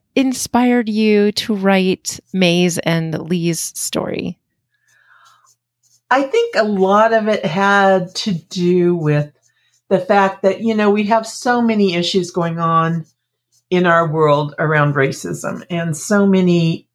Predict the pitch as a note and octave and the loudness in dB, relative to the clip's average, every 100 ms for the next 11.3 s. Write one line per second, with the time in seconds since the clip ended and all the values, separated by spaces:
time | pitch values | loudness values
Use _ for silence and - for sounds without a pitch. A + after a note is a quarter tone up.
0 | _ F#3 F#3 F3+ D#3+ D3+ D3 C#3 - E3+ | _ 0 0 0 -2 0 -2 -4 -8 -4
1 | D#3 D#3 D#3 D#3 _ _ _ _ _ - | -2 0 -2 -4 _ _ _ _ _ -4
2 | F3+ F3+ - - G3+ F#3 F3+ - - - | 0 0 -2 -6 -2 -2 -2 -4 -2 -4
3 | - _ - E3 D#3+ D3+ D3 D3+ C#3+ C#3 | -10 _ -6 -2 0 0 0 0 0 0
4 | D3 - - D3+ D3+ D3+ D3+ C#3+ - D3 | -2 -6 -2 0 0 0 -4 -6 -6 -6
5 | - - - - _ _ _ _ - G3 | -6 -14 -14 -16 _ _ _ _ -4 0
6 | G#3 G#3 A#3 B3 B3 A#3 G#3 - A3+ G3+ | 2 2 0 0 -4 -4 -4 -4 0 2
7 | F#3 F3 - _ F#3 G3 G#3 A3+ A3 F#3+ | 2 0 -4 _ 0 0 2 -2 0 0
8 | F3+ E3+ E3 D3+ D3 F3+ D3+ D3 E3+ D#3+ | 0 -2 -2 -4 -4 -2 -2 -2 -2 -4
9 | - C#3+ - D#3+ D#3+ _ _ _ _ G3+ | -4 -4 -2 -4 -8 _ _ _ _ -8
10 | F3 G3 F3+ - - A3 A3+ G#3 G3 G3+ | 0 2 2 -2 -10 -6 -4 -2 0 -2
11 | G3+ A3 G3+ | 0 0 0